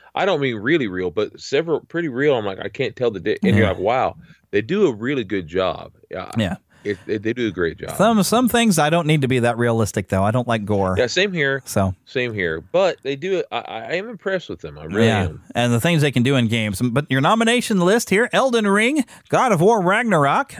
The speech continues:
Speaker 2: Horizon Forbidden West, Scorn, and Stray. Oh, I would, I, my vote would go for Stray. I loved the design of Stray. I mean, there's w-, world building and all that. But the winner, Elden Ring. I'm kinda surprised God of War didn't win that <laughs> one again.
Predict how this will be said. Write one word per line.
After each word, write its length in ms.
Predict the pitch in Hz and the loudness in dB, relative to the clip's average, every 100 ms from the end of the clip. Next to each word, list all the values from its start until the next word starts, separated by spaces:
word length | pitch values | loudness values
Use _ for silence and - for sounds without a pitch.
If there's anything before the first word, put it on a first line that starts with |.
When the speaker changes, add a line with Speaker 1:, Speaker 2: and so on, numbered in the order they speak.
| - | 0
Speaker 2:
Horizon 500 | 147 185 220 214 196 | 2 4 4 2 2
Forbidden 380 | 180 190 185 | 2 2 2
West, 360 | 160 240 240 - - | 4 2 0 -6 -8
Scorn, 720 | - - 175 262 311 339 302 - - | -8 -2 2 4 4 4 0 -2 -4
and 200 | 147 143 | 0 0
Stray. 640 | - - 139 147 156 147 120 | -2 -2 2 2 2 0 0
Oh, 320 | 160 226 233 233 | 2 4 6 6
I 120 | 202 | 4
would, 240 | 208 190 - | 2 0 0
I, 140 | 165 | -2
my 160 | 160 185 | 0 2
vote 180 | 185 170 | 2 2
would 100 | 156 | 2
go 140 | 165 | 2
for 140 | - 151 | 0 -2
Stray. 360 | - 151 123 | 0 2 2
I 140 | 120 127 | 2 0
loved 360 | 127 143 139 | 2 2 2
the 160 | 123 120 | 0 0
design 480 | 110 104 117 123 113 | 2 2 2 2 0
of 80 | 95 | -2
Stray. 420 | - 123 113 95 - - | 0 0 2 -2 -8 -4
I 60 | 117 | 2
mean, 160 | 117 | 4
there's 180 | 120 120 | 4 0
w-, 240 | - 110 113 | 0 -2 2
world 340 | 117 135 117 | 2 2 2
building 280 | 120 123 110 | 2 2 2
and 80 | 113 | 2
all 100 | 113 | 2
that. 240 | 113 113 | 0 2
But 340 | 156 226 190 - - - - | 2 2 0 -6 -20 -20 -4
the 80 | 110 | 0
winner, 360 | 151 269 240 - | 2 4 2 2
Elden 420 | 165 339 392 247 | 0 2 4 4
Ring. 320 | 139 127 107 | 4 4 2
I'm 120 | 113 156 | 0 0
kinda 160 | 175 | -2
surprised 360 | 131 139 143 123 | -2 0 0 2
God 140 | 131 | 2
of 80 | 127 | 4
War 120 | 180 | 4
didn't 200 | 135 110 | 2 2
win 140 | 110 107 | 4 4
that 180 | 110 | 2
<laughs> 0 | |
one 80 | 180 | 2
again. 280 | 123 101 180 | 2 2 2